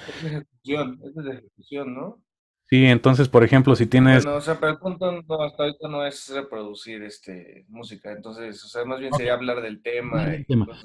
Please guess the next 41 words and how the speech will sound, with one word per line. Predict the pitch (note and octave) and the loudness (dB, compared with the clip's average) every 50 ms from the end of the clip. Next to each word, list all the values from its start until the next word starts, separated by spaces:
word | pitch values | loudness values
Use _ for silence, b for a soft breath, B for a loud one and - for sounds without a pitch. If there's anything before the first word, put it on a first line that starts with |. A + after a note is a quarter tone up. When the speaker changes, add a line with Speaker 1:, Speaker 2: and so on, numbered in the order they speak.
| G#2 G2+ G2 | -18 -18 -18
Speaker 1:
así. | - _ | -4 _
Speaker 2:
¿Qué | - G3+ | 0 6
se | - - B3 | 8 8 6
puede | G#3 - G#3 G3+ G3+ G#3+ G#3 F3+ | 8 10 10 12 12 12 12 12
hacer? | C#3+ - - C3+ B2+ D3+ F3 - - | 12 10 10 10 10 10 8 6 6
Y | C3+ B2+ A#2+ A#2+ A#2 A#2 A#2 A2+ A#2 | 6 8 10 10 10 10 10 10 10
digo, | A2+ C3 C3 B2 G#2+ - | 10 10 10 10 10 8
podría | - A#2 G#2 G2 G#2+ A2+ A#2 | 6 6 6 8 10 10 10
ser | - - B2+ | 10 10 10
algo | B2+ B2+ B2+ C3+ | 12 12 12 10
interesante. | C3 C3 D#3+ D3+ D3+ D3 - D#3 C3+ C3 - | 10 10 10 10 10 10 10 8 6 8 8
Imagínate | D#3 C#3+ C#3 C3 E3 E3 E3+ E3 E3 - | 8 8 8 8 8 8 8 8 8 8
que | - | 8
haces | D3+ D3 C#3+ - | 8 8 8 8
una | D#3 D3 C#3+ C#3+ | 8 8 8 10
playlist | C#3 C#3 C#3 C3+ C3+ C3 - | 10 10 10 10 8 6 6
de | C3 C3 | 4 4
Spotify. | B2+ - - C3 B2 - A#2 - - G2 F#2 - - _ _ _ _ _ _ _ _ - _ _ _ _ - | 4 6 4 4 6 6 2 2 2 0 0 -2 -8 _ _ _ _ _ _ _ _ -20 _ _ _ _ -18
Speaker 1:
Eso | - D3 E3 D#3 | -12 -10 -8 -6
también | C#3+ C3+ B2+ B2+ C3 C3+ | -4 -4 -4 -4 -4 -4
era | C3+ C3 C3 B2+ | -4 -2 -2 -2
otra | B2+ B2+ B2 A#2+ B2 | -2 -4 -8 -12 -12
cosa | B2+ A#2 A#2 A#2+ | -12 -14 -16 -18
que | B2 - | -20 -18
tenía | F#2+ G2+ G#2+ G#2+ G#2+ | -14 -12 -12 -12 -12
como | - A2 G#2 G2 F#2 F2+ F2 F2 - - | -16 -16 -14 -14 -14 -14 -16 -18 -16 -6
Speaker 2:
Y, | D3 D3+ E3 E3+ F3 F3 F3 E3+ - | 0 4 6 8 8 8 8 6 6
claro, | - - D#3 D#3 D3+ D3 | 8 10 12 12 12 12
depende. | C3 C3 C3 - D#3+ E3 E3+ E3 | 12 10 10 10 10 10 10 8
Si | - - C#3 | 8 8 8
yo | D3+ D#3+ | 6 6
tengo | D#3+ F3 E3+ E3 D#3 | 8 6 6 8 8
la | C#3+ C3+ | 8 8
versión | C3 B2+ - D3+ D3+ | 6 6 6 6 8
gratuita | D3+ D3 C3+ - D3+ C3+ - | 8 8 8 8 8 10 10
de | D3+ C3+ | 10 10
Spotify | - - E3 D#3 D#3 D3 A#2+ - B2+ A#2 A2+ A2+ - | 10 10 8 10 10 6 6 8 8 8 8 6 4
y | - B2 A#2 | 2 2 4
le | A2+ A#2 | 6 6
doy | A#2 C3 C3+ C3 | 8 8 6 6
play | C3 - C#3+ C#3 C#3 C#3 C3 B2 A2+ | 6 6 6 8 8 8 6 6 4